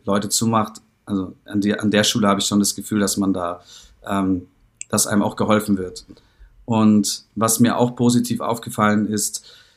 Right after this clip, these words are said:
die Schüler, ich habe ja auch wieder acht oder neun Klassen und die Schüler sind sehr durchmischt, also es ist wirklich, äh, total divers und ich find's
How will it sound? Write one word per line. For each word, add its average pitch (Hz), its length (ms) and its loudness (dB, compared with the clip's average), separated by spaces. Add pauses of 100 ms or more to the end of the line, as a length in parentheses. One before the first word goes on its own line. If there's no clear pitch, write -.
(140)
die 98 380 0 (720)
Schüler, 123 760 2
ich - 100 -12
habe - 120 -4
ja 101 140 0
auch - 160 -8
wieder 101 480 0
acht - 240 -8
oder 107 140 0
neun 101 240 2
Klassen 123 640 4 (380)
und 104 580 0 (480)
die - 80 -4
Schüler 117 580 4
sind 110 540 -2 (1300)
sehr 123 380 4
durchmischt, - 640 0
also 113 100 -4
es - 120 -2
ist - 60 -8
wirklich, 120 480 -4
äh, 107 260 0
total 110 380 0
divers 117 640 0 (400)
und 120 600 4 (320)
ich 120 160 -4
find's - 560 4